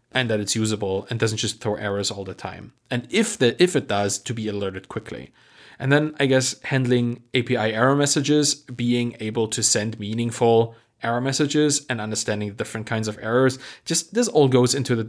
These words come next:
documentation part and into the customer service part, but it's important to think about this, right? Um, and there's a way to make sure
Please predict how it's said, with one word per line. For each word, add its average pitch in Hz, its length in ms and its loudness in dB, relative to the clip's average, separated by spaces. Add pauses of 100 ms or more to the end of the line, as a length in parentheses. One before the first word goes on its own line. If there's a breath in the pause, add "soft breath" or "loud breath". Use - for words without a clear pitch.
documentation 101 640 -2
part 101 400 -2
and 110 160 -12
into 104 180 -12
the 107 80 -8
customer 98 380 -6
service 117 320 4
part, 104 300 -2
but 156 100 4
it's 156 120 -2
important 156 480 -2
to 127 60 -4
think 113 280 -2
about - 240 -10
this, - 320 -8 (260 soft breath)
right? 104 240 -6 (420 loud breath)
Um, 107 500 -2 (260)
and 139 240 -2 (340)
there's 147 240 4
a 185 60 6
way 120 460 4 (120)
to - 100 -6
make 117 140 0
sure 113 480 2